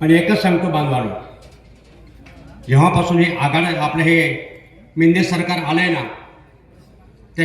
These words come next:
शंभर दिवसामध्ये सतराशे शेतकऱ्यांनी आत्महत्या केल्या. आणि त्यावरती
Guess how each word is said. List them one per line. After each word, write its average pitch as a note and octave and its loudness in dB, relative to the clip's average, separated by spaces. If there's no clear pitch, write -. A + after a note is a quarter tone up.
शंभर E3+ 0
दिवसामध्ये E3 0
सतराशे E3+ -4
शेतकऱ्यांनी D#3+ -4
आत्महत्या C3 -6
केल्या. G2+ -8
आणि C#3 0
त्यावरती F3+ 0